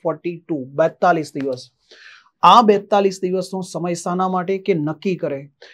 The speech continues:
કે જે વટહુકમ રાષ્ટ્રપતિએ બહાર પાડ્યો છે શું તમે એના માટે સંમત છો કે સંમત નથી. તો બસ આ છ અઠવાડિયામાં બંને ગૃહે આ બિલને પારિત કરવું કે ન કરવું એ નિર્ણય લેવો. હવે અહીંયા હું એવું કહી શકું, બે કન્ડિશન બની શકે.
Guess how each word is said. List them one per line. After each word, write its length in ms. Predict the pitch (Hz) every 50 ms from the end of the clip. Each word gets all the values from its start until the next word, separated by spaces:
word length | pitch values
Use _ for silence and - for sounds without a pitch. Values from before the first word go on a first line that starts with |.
| _ _
કે 100 | 190 175
જે 160 | 147 156 151
વટહુકમ 560 | 139 127 147 160 190 190 233 208 233 226 208
રાષ્ટ્રપતિએ 500 | 170 170 165 180 175 - 175 185 180 190
બહાર 300 | 180 160 156 156 175 180
પાડ્યો 280 | 180 185 175 175 175 170
છે 160 | - 185 180
શું 260 | 175 - - 180 165
તમે 200 | 175 175 180 175
એના 160 | 170 170 170
માટે 200 | 165 165 156 165
સંમત 460 | 156 - - 160 165 170 175 190 185 185
છો 300 | - - 185 196 214 _ _ _
કે 100 | - 208
સંમત 420 | 196 - - 175 175 175 170 165 151
નથી. 460 | 139 139 147 143 - 139 143 - - _ _ _ _ _ _ _ _ _ _ _ _ _
તો 60 | -
બસ 200 | 165 170 165 - - _
આ 80 | 160 160
છ 240 | 143 - - -
અઠવાડિયામાં 600 | 175 185 202 190 180 175 175 175 175 180 180 170
બંને 340 | 151 147 156 170 190 208 214
ગૃહે 360 | 180 175 170 175 175 180 185 -
આ 80 | 175 160
બિલને 360 | 147 147 156 160 165 170 170
પારિત 440 | 165 - - 139 139 156 165 165 -
કરવું 340 | - 151 147 170 202 226 214
કે 140 | - 220
ન 160 | 185 170 170 170
કરવું 280 | 170 185 175 175 170
એ 40 | 160
નિર્ણય 320 | 147 147 147 151 151 147
લેવો. 280 | 139 135 139 143 143 147 _ _ _ - _ _ -
હવે 180 | 143 160 196
અહીંયા 240 | 214 220 208 208 202
હું 160 | 185 190 202
એવું 140 | 190 185 185
કહી 140 | 190 190 190
શકું, 340 | - - 220 240 226 165 139
બે 200 | 143 151 170 185
કન્ડિશન 480 | 175 196 185 185 190 185 - - 190
બની 240 | 185 175 180 180 175
શકે. 300 | 175 180 175 175 175 180